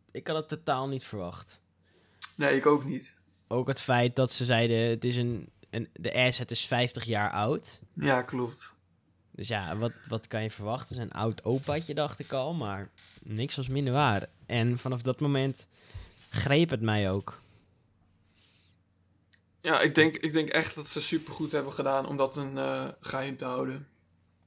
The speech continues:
Speaker 1: Ja, ik denk dat dat ook wel heeft bijgedragen aan het iconische effect, effect wat, eh, Baby Yoda nu heeft.
Speaker 2: Ja, sowieso.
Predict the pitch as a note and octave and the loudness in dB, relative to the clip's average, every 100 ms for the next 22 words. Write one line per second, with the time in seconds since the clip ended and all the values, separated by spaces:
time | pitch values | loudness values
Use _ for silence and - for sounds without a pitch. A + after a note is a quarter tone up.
0 | _ - _ _ _ _ _ _ _ _ | _ -20 _ _ _ _ _ _ _ _
1 | - - - - - - - - B2+ A#2 | -20 -18 -10 -8 -8 -12 -16 -10 -4 -4
2 | - - - A2+ A2+ A#2 A2 A#2+ A#2+ A2+ | -4 -6 -6 -4 -4 -6 -4 -4 0 0
3 | A#2 A2 G#2+ F#2+ G#2+ A#2 G#2+ A2 G#2 A2 | 0 -2 -6 -2 0 0 0 0 0 0
4 | G#2+ - A#2 A2 G#2+ A2+ G#2+ - G#2+ - | -6 -6 -6 -2 0 -2 -4 -6 -8 -4
5 | G#2 - - - - - G#2 - G#2+ - | -4 -4 -16 -10 -6 -2 -4 -4 -8 -4
6 | G2+ F#2+ F#2+ F#2 F2+ E2+ E2+ E2+ D#2+ E2+ | -4 -2 -2 -2 -2 -4 -4 -6 -6 -8
7 | - - _ _ _ _ _ _ _ _ | -10 -16 _ _ _ _ _ _ _ _
8 | _ B2+ A#2 A#2 A#2+ A#2+ A#2 A#2 A2+ A#2+ | _ -2 0 0 0 -2 -2 -4 -4 -6